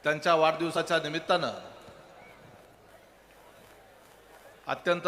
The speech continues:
देखणा असा कुस्तीचं मैदान ज्यांनी आयोजित केलं, स्वतःच्या कर्तृत्वानं, स्वतःच्या हिमतीनं हा संपूर्ण भीमा परिवाराचं नेतृत्व करणारे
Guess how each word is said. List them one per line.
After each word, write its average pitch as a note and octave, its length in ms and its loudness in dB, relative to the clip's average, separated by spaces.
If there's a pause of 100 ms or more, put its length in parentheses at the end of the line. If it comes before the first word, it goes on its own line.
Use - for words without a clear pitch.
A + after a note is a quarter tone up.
(100)
देखणा D#3+ 380 -2
असा D#3+ 260 2 (1000)
कुस्तीचं F3+ 480 -2
मैदान D#3 400 2 (1400)
ज्यांनी D#3+ 300 0
आयोजित F3 340 2 (120)
केलं, C3+ 360 0 (1160)
स्वतःच्या E3 420 2
कर्तृत्वानं, D#3+ 760 0 (840)
स्वतःच्या D#3 500 0
हिमतीनं D#3 580 -2 (1040)
हा C#3+ 100 2
संपूर्ण E3+ 540 -4
भीमा D#3 300 0
परिवाराचं E3 720 2
नेतृत्व F3+ 420 -4
करणारे D3+ 480 0